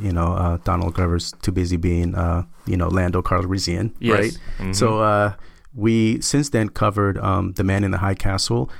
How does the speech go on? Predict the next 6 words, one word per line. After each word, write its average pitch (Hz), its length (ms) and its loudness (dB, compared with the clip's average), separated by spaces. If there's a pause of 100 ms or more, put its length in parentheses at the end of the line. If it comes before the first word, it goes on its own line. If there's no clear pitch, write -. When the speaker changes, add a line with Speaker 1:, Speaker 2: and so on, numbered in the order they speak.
(260)
Speaker 1:
uh, 95 360 0 (100)
Good - 180 -2
Girls 101 260 -2
Revolt, 101 600 -2 (240)
and 92 540 0 (280)
we're 101 460 2